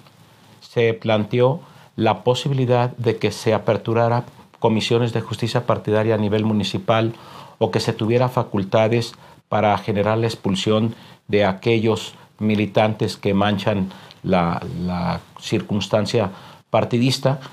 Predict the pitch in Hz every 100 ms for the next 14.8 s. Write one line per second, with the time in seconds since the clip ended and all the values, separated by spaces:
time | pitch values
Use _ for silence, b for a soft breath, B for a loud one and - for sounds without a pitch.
0 | B - 104 120 123 135 131 113 - 113
1 | 123 - 104 104 104 110 110 98 95 98
2 | 104 104 98 98 98 110 98 120 110 113
3 | B B B - 101 98 98 95 117 117
4 | 117 107 101 - 80 - B B B -
5 | 110 120 120 123 151 - 190 185 B B
6 | B B 120 110 107 104 - 110 - -
7 | 127 135 127 131 135 131 107 120 - -
8 | - 104 110 117 - 104 95 95 95 87
9 | - 92 87 - 95 95 107 110 - 107
10 | 104 113 - 127 117 131 B B B B
11 | B 101 98 98 92 95 95 95 - 95
12 | 104 104 123 - 131 120 127 127 B B
13 | - 98 95 98 98 104 117 117 110 123
14 | - 107 95 95 98 - 117